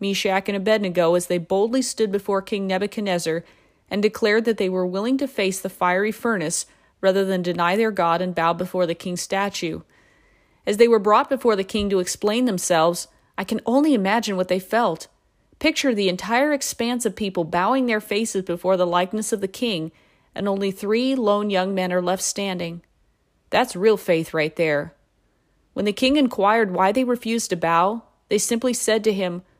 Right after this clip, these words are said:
"We have no need to answer you in this matter. If it be so,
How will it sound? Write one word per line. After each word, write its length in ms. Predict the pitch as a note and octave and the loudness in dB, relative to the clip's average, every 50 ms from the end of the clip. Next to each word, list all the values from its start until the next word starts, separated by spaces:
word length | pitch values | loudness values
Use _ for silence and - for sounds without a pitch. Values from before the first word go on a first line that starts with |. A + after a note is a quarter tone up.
| _ _ _ - | _ _ _ -6
"We 120 | G3 G#3+ | -4 0
have 220 | G#3+ A#3 A3 G#3+ | 2 2 2 2
no 160 | A3 A3+ A#3 B3 | 0 0 2 2
need 240 | A#3 A#3+ A#3+ A#3+ - | 2 2 2 0 0
to 80 | G#3 | -2
answer 360 | - G#3+ A3 A#3 A#3 - - G3+ | -2 -2 -2 -2 -2 0 -2 0
you 200 | F#3+ F3+ F3 F3 | 0 0 0 0
in 100 | E3+ E3+ | 0 -2
this 180 | E3+ E3+ - | -4 -4 -4
matter. 420 | F3+ F3 E3+ E3 D#3+ D3+ D3+ F3+ - _ _ _ _ _ _ _ _ _ | -4 -4 -2 -2 -2 -4 -4 -6 -12 _ _ _ _ _ _ _ _ _
If 140 | - F#3 A3 | -2 0 0
it 100 | G3+ - | 0 2
be 100 | B3+ B3+ | 0 0
so, 520 | - - - G#3+ F#3 F3+ F3 F3+ F#3 - | 2 2 4 4 6 6 4 2 0 -6